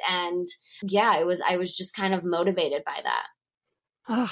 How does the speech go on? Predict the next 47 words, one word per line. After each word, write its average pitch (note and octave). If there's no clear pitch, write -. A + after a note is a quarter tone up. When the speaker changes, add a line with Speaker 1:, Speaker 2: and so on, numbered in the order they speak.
Speaker 2:
So B3
let's B3+
talk F4+
a F#4+
little C4
bit B3+
about G#3
how F#3+
your F3+
career F#3+
has F#3+
evolved F3+
since F#3
graduating. E3+
So F#3+
you F#3+
went A3+
from D#4
being D#4
a E4+
gymnast A3
to A#3+
going G3
to B3+
N B3
Y A#3+
U. F#3+
Now F#3+
you G#3
have G3+
your G3+
blog A#3+
and F#3+
the F#3+
app G#3
and F#3+
all G#3
the A#3+
things. G3
You're F3+
a F3
correspondent F#3+
for G3
the F#3
Olympics. F#3+
You're B3
doing A#3